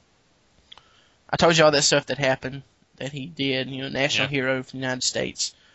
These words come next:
Speaker 1: Um, after the war, when the United States of America was formed, the Continental Navy was disbanded. Uh, we wouldn't have a Navy, like a standing Navy, at all times until John Adams was president in the late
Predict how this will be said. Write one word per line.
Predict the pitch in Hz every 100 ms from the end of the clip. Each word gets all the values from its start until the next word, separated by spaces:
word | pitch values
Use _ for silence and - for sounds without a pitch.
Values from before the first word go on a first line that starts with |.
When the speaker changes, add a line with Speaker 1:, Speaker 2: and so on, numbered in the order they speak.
| _ _ _ _ _ -
Speaker 1:
Um, | 101 104 - _
after | - 160 -
the | 156
war, | 143 147 143 139 -
when | 139
the | 139
United | 135 135
States | 135 139 -
of | 131
America | 135 131 -
was | 131
formed, | - 156 160 151 139 - _ _ _ _ _ -
the | 139
Continental | 165 160 160 147
Navy | 147 156 143
was | 139 143
disbanded. | 139 - 135 123 98 107 - _ _ _ -
Uh, | 67 57 _ - - -
we | 185
wouldn't | 226 185
have | 185 180
a | 147
Navy, | 147 156 147 139
like | 135 131 107
a | -
standing | - - 156 160 143 139
Navy, | 139 139 131 131 _ _ _ -
at | 135
all | 139 139
times | 139 131 -
until | 139
John | 131 131 131
Adams | 131 131 123
was | 135 -
president | 139 123 127 127 - _ _ _ _
in | 135 135
the | 123
late | 117 131 135 - -